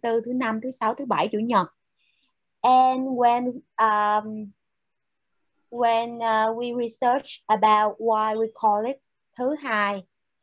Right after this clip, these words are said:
it is, uh, related to, like, um, Portuguese, um, market day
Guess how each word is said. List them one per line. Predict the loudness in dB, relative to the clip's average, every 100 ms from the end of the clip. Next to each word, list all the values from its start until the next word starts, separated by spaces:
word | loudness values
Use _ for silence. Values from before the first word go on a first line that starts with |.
| _ _ -2
it | 0
is, | 0 -6 -10 -2 2
uh, | 4
related | 4 4 4 2 0 -2 _ -8
to, | -2 0 2 2 0
like, | 2 4 4 2 _
um, | -2 0 0 -2 -8 -12 _ _
Portuguese, | -2 -2 -2 -8 -6 -6 -6 -8 -16 -20 _ _ _ _ _ _ _ _
um, | 2 6 6 4 2 -4 -6 -8 -14 _ _ _ _ _ _ _ _ -4
market | 2 2 2 0 -2 -4 -14 _ _ _ _ _ _ _
day | 2 4 4 0